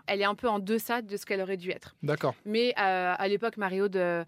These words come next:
Speaker 1: oui, il y a une question financière derrière, mais elle voulait
Speaker 2: Oui,
Speaker 1: vraiment,
Speaker 2: mais c'est
Speaker 1: euh, voilà.
Speaker 2: surtout aussi pour s'en débarrasser, parce que ça prend de la
Speaker 1: Exactement.
Speaker 2: place.
Speaker 1: Exactement. Et, euh, donc, elle a accepté mille deux cents euros. Mais là, attention, il n'y a eu aucun écrit dans ce dossier.
Speaker 2: Ah.
Speaker 1: C'est-à-dire que Marie-Aude vient vers nous en nous disant : «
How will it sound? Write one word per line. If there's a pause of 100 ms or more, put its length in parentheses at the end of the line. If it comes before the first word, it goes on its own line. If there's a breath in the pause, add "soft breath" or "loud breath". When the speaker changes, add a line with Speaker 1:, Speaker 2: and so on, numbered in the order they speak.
Speaker 1:
oui,
il
y
a
une
question
financière
derrière,
mais
elle
voulait
Speaker 2:
Oui,
Speaker 1:
vraiment,
Speaker 2:
mais
c'est
Speaker 1:
euh,
voilà.
Speaker 2:
surtout
aussi
pour
s'en
débarrasser,
parce
que
ça
prend
de
la
Speaker 1:
Exactement.
Speaker 2:
place.
Speaker 1:
Exactement.
Et,
euh,
donc,
elle
a
accepté
mille
deux
cents
euros.
Mais
là,
attention,
il
n'y
a
eu
aucun
écrit
dans
ce
dossier. (100)
Speaker 2:
Ah.
Speaker 1:
C'est-à-dire
que (100)
Marie-Aude
vient
vers
nous
en
nous
disant : «